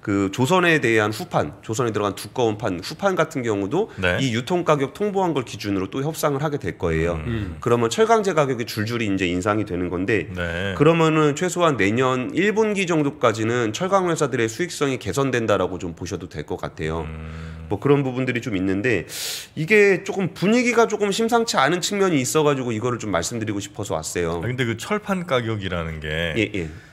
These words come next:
Speaker 2: 그러니까 원자재 철광석 가격은 막 뭐 몇십 프로씩 올랐다 떨어졌다 뭐 이럴 수 있을 것 같긴 한데 철판 가격은 그렇게는 못할 거 아니에요?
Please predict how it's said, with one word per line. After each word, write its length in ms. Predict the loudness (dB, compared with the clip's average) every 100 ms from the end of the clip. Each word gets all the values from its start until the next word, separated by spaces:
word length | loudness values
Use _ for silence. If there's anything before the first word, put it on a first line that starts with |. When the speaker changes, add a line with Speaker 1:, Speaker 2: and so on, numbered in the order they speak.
| -20 -8
Speaker 2:
그러니까 260 | -6 -2
원자재 380 | -2 0 -2 -4
철광석 540 | -6 -2 0 0 -2
가격은 400 | -2 0 0 -2
막 360 | 0 -2 -4 -14 -20 -18 -12
뭐 100 | -6
몇십 260 | -4 -6 -6
프로씩 320 | -6 -6 -4
올랐다 360 | -2 -2 -4 -4
떨어졌다 360 | -4 -4 -4
뭐 100 | -2
이럴 140 | -2 -4
수 120 | -6
있을 200 | -6 -2
것 80 | -2
같긴 180 | 0
한데 540 | -4 -2 0 0 -2 -6 -14 -20 -20 -20 -20
철판 440 | -6 -6 -4 -6 -2
가격은 440 | -2 0 -2 -2
그렇게는 380 | -4 -6 -4 -4
못할 320 | -2 -2 -2
거 120 | 0
아니에요? 420 | -2 -2 -4 -6